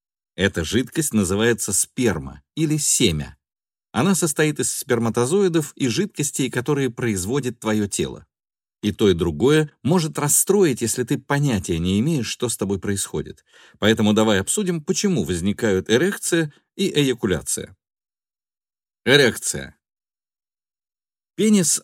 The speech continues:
это орган, который помогает мужчине ввести семя в тело женщины. Как мы подробнее рассмотрим в главе шестой, для этого мужчина помещает половой член во влагалище женщины,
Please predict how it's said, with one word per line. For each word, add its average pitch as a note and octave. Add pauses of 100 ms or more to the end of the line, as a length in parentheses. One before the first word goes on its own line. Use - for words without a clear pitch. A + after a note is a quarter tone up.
это C3+
орган, C#3
который A#2+
помогает A2+
мужчине A2
ввести F#2
семя F3+
в -
тело C3
женщины. F#2 (340)
Как G2
мы G2
подробнее F#2+
рассмотрим F#2+
в E2
главе F#2+
шестой, D#3 (480)
для G#2
этого F#3
мужчина F3
помещает C3
половой F#2
член A#2
во A2+
влагалище F2+
женщины, F#2